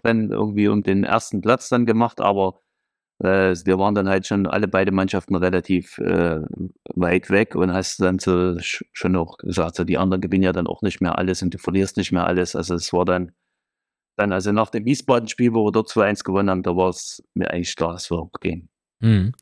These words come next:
Speaker 2: Was aber nicht selbstverständlich ist, ist natürlich der Erfolg der Mannschaft, gar keine Frage, ist alles hart erarbeitet. Ähm, aber auch nicht, äh, so selbstverständlich ist es, dass du zum,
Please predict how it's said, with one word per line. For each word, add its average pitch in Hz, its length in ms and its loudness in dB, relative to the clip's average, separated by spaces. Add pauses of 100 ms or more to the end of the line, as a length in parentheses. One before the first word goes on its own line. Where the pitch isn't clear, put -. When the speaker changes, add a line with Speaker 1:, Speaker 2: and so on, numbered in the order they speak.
(440)
Speaker 2:
Was 127 160 4
aber 147 200 8
nicht 151 280 4
selbstverständlich 190 680 2
ist, 180 160 0
ist 170 160 2
natürlich 165 360 6
der 123 140 4
Erfolg 117 320 4
der 190 120 4
Mannschaft, 208 520 4
gar 110 160 4
keine 117 240 4
Frage, 117 440 2
ist 180 180 4
alles 131 260 4
hart 117 160 6
erarbeitet. 110 640 4 (480)
Ähm, 143 280 8
aber 135 280 6
auch 147 240 4
nicht, - 520 0
äh, 165 400 6
so 165 200 2
selbstverständlich 170 760 2
ist 156 180 2
es, 180 160 0
dass 147 200 2
du 147 180 4
zum, 135 600 6